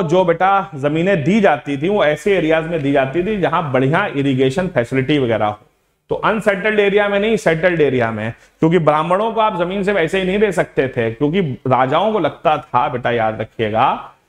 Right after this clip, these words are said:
कि जो ब्राह्मण्स हैं वो शक्तिशाली होते हैं, और इसलिए जो है ब्राह्मणों को खुश रखना बहुत जरूरी था।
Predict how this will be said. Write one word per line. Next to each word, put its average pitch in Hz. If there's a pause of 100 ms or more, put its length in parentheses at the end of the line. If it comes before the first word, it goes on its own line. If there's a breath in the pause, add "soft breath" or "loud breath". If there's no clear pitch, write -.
(120)
कि -
जो 208
ब्राह्मण्स 165
हैं 120
वो 185
शक्तिशाली 120
होते 110
हैं, - (420 loud breath)
और 156
इसलिए 202
जो 165
है 156
ब्राह्मणों 143
को 190
खुश -
रखना 117 (280)
बहुत 139
जरूरी 143
था। 117